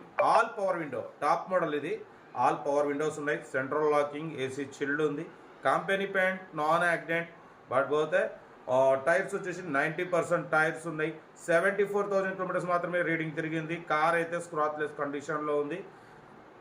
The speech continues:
కంపెనీ పెయింట్, నాన్ యాక్సిడెంట్. Hyundai Santro Jing ఎక్స్ ఓ టాప్ మోడల్ టూ థౌజండ్ సెవెన్, టూ థౌజండ్ ట్వంటీ సెవెన్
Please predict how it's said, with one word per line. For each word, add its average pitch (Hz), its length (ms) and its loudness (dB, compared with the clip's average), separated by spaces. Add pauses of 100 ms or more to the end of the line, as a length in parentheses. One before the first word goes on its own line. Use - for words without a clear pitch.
(120)
కంపెనీ 139 360 0
పెయింట్, 156 320 -2 (120)
నాన్ 151 240 2
యాక్సిడెంట్. 107 380 -2 (300)
Hyundai 170 320 4
Santro 165 340 -2
Jing 160 140 -6
ఎక్స్ 160 220 -4
ఓ 196 60 -2
టాప్ 185 400 0
మోడల్ 196 220 4 (100)
టూ 180 80 -4
థౌజండ్ 180 260 2
సెవెన్, 196 320 2
టూ 180 80 0
థౌజండ్ 180 240 2
ట్వంటీ 170 200 2
సెవెన్ 185 340 0